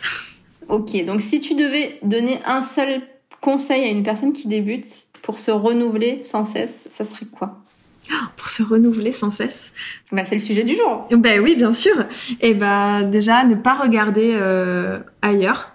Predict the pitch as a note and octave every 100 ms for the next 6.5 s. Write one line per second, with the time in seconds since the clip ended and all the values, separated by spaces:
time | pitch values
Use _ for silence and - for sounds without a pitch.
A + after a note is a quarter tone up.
0 | - F#3+ F#3+ G#3+ - G#3 A3 G#3+ G3 G3+
1 | A3+ G3+ F#3+ F#3 G#3+ F#3+ - A3+ - G#3+
2 | F#3+ F#3 F#3+ - _ _ _ _ _ -
3 | A#3+ - A3+ A3+ G#3 G#3 G#3 A#3 B3 B3
4 | G3+ F#3 F3+ F3+ F#3 G3+ G#3 G3+ G3+ G3+
5 | - G#3+ A3 G#3+ F#3+ F#3 G3 - F3+ -
6 | G3+ F#3+ F#3 A3